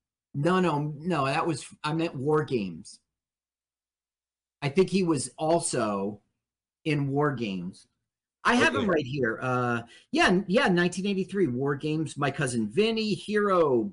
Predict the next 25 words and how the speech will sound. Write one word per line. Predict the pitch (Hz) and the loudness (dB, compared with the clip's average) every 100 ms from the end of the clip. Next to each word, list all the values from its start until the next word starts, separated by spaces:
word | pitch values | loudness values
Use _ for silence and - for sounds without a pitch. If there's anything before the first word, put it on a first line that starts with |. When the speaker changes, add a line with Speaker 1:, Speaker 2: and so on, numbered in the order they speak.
| - | 4
Speaker 1:
Beethoven | 156 247 220 330 330 339 339 | 4 4 2 2 0 -2 -2
Second, | - - - 285 175 123 - _ _ _ _ _ _ _ _ _ _ _ 127 | 0 -2 -2 -2 -2 -4 -12 _ _ _ _ _ _ _ _ _ _ _ -2
Mouse | 175 175 | 0 2
Hunt, | 170 170 - _ - | 0 -2 -6 _ -10
Harriet | 143 156 160 - | -4 0 -2 -4
the | 123 | -12
Spy. | - 123 123 123 123 _ _ _ _ - | -6 -2 -2 -2 -6 _ _ _ _ -18
Um, | 113 110 107 107 - _ _ _ _ - | -12 -8 -4 -4 -4 _ _ _ _ -2
Speaker 2:
By | 120 | 2
the | 139 | 4
way, | 127 123 104 98 | 6 6 4 0
if | 107 104 | -4 -2
you | 117 | 0
Speaker 1:
no, | 147 147 | 4 6
Speaker 2:
go | |
Speaker 1:
wait. | 196 | 4
Speaker 2:
see, | - 123 110 110 _ _ _ _ _ | 2 -2 -2 -8 _ _ _ _ _
yes. | 110 80 - - 143 - _ _ - | -6 -6 -8 -14 -14 -14 _ _ -6
Speaker 1:
Important. | 160 135 175 156 196 - | -4 2 2 2 -4 -12
You | 110 | -10
see | - 175 | 0 2
the | 175 | 4
little | 185 185 | 4 4
kid? | 175 190 202 226 190 - _ _ _ _ | 2 2 2 2 -2 -6 _ _ _ _
Speaker 2:
Yeah. | 185 202 87 | 2 2 0